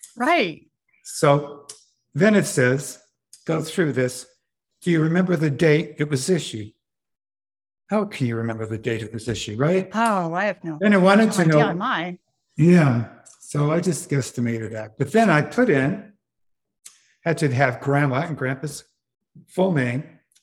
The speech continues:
Speaker 1: Right.
Speaker 2: Mom's full name. So I'm going to get a passport. Now the question is,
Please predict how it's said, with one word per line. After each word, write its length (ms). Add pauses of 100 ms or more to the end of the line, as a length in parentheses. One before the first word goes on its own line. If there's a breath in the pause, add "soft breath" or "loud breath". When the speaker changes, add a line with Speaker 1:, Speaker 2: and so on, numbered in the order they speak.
(140)
Speaker 1:
Right. 360
Speaker 2:
Mom's 100
full 240
name. 460 (640 soft breath)
So 220
I'm 160
going 340
to 100
get 160
a 60
passport. 560
Now 160
the 80
question 520
is, 280